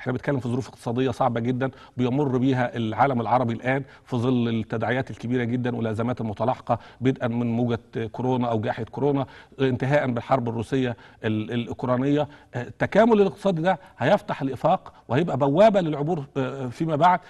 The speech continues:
إن احنا يحدث نوع من أنواع التقارب السياسي، ثم، آه، آه، الحديث عن فكرة إنه يكون هناك قوة عسكرية، وخاصة إن احنا بنتكلم على، كان هناك اقتراح مصري ثم بعد ذلك احنا شايفين منظمة التعاون الإسلامي أو الت-، مجلس التعاون الإسلامي لديه درع الجزيرة موجود،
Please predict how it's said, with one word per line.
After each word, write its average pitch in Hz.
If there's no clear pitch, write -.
إن 131
احنا 156
يحدث 147
نوع 170
من 151
أنواع 147
التقارب 151
السياسي، 139
ثم، 160
آه، 156
آه، 135
الحديث 135
عن 135
فكرة 139
إنه 127
يكون 139
هناك 135
قوة 147
عسكرية، 143
وخاصة 220
إن 208
احنا 208
بنتكلم 196
على، 190
كان 165
هناك 175
اقتراح 151
مصري 156
ثم 170
بعد 156
ذلك 151
احنا 143
شايفين 147
منظمة 143
التعاون 139
الإسلامي 139
أو 123
الت-، 120
مجلس 127
التعاون 147
الإسلامي 143
لديه 139
درع 143
الجزيرة 127
موجود، 127